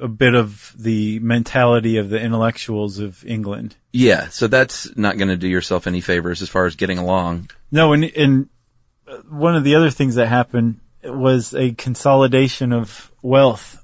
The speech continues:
Speaker 1: Like, all of those small farms that were that people were getting kicked off of because they
Speaker 2: Mm-hmm.
Speaker 1: couldn't pay their rent, the,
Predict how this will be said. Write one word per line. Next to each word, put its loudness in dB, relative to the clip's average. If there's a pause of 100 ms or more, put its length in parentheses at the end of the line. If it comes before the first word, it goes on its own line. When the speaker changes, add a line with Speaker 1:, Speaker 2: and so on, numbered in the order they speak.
Speaker 1:
Like, 0
all 4
of 2
those 2
small 2
farms 0
that 0
were 2 (380)
that -2
people 0
were 2
getting 0
kicked -6
off 2
of -2
because -2
they 0
Speaker 2:
Mm-hmm. -4
Speaker 1:
couldn't -2
pay -2
their 0
rent, 0 (520)
the, 0